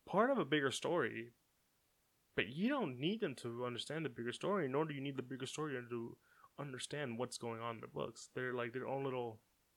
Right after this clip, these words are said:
<sighs> what would be a good, like, what would be a good comparison? I really don't have <laughs> anything to,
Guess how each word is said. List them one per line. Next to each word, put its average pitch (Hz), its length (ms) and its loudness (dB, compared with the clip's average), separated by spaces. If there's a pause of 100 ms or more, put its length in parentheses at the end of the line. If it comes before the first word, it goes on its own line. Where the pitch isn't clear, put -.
(1120)
<sighs> - 240 -2
what 175 140 0
would 233 100 0
be 247 100 0
a 165 60 4
good, 120 560 -2 (1400)
like, 110 340 -10 (1300)
what 156 240 -6
would 165 100 -6 (120)
be 123 200 -12
a 117 100 -10 (520)
good 123 160 -10
comparison? - 640 -14 (1300)
I 123 80 -2
really 123 380 4
don't 156 220 2 (100)
have 220 180 2
<laughs> 156 120 4
anything 135 340 4
to, 139 240 0